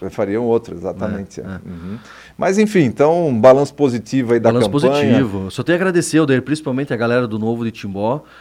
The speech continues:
Speaker 2: que pegou junto.
Speaker 1: É
Speaker 2: Cara,
Speaker 1: verdade.
Speaker 2: tem uma
Speaker 1: A gente,
Speaker 2: galera
Speaker 1: a gente percebeu, assim, bastante movimentação do Novo de Timbó em cima da
Speaker 2: É.
Speaker 1: tua candidatura, do Gilson Marques também, né?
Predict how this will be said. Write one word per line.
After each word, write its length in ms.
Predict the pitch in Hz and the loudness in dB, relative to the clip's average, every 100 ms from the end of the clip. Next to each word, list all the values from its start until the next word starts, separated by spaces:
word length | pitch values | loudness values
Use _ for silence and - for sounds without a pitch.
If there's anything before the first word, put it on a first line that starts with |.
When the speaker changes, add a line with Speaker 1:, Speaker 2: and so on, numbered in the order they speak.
| - _ _ | -20 _ _
Speaker 2:
que 120 | - | -8
pegou 260 | 117 107 | -6 -4
junto. 500 | 104 104 120 135 - 123 _ | -4 -4 -6 -8 -16 -20 _
Speaker 1:
É 80 | - | -8
Speaker 2:
Cara, 200 | 117 123 | -2 0
Speaker 1:
verdade. 480 | 107 107 95 - - - | 2 2 2 -2 -16 -8
Speaker 2:
tem 80 | 113 | -6
uma 100 | 113 | -2
Speaker 1:
A 20 | |
gente, 100 | 110 | 0
Speaker 2:
galera 160 | 120 | 0
Speaker 1:
a 20 | 113 | -2
gente 140 | - | -4
percebeu, 560 | - 143 - 131 127 135 | 0 0 2 0 2 2
assim, 220 | - 113 101 | 0 -4 -4
bastante 440 | 98 - 107 107 | -4 -4 -6 -6
movimentação 800 | 120 113 123 120 120 - 113 117 | -6 -4 -4 -4 -6 -6 -6 -6
do 80 | 101 | -4
Novo 240 | 104 101 | -4 -4
de 120 | 95 | -8
Timbó 440 | - 92 87 104 107 | -12 -8 -4 -2 -2
em 60 | |
cima 240 | 95 98 95 | -6 -10 -6
da 100 | 92 | -6
Speaker 2:
É. 20 | |
Speaker 1:
tua 200 | 87 98 | -4 -4
candidatura, 800 | 95 92 90 90 - 123 123 101 | -4 -8 -8 -10 -6 -2 0 0
do 140 | 82 | -4
Gilson 320 | 85 101 - 90 | -8 -10 -10 -8
Marques 480 | 90 113 107 101 | 0 2 2 -2
também, 460 | - 82 90 120 113 | -14 -8 -4 -2 -2
né? 180 | 101 | -6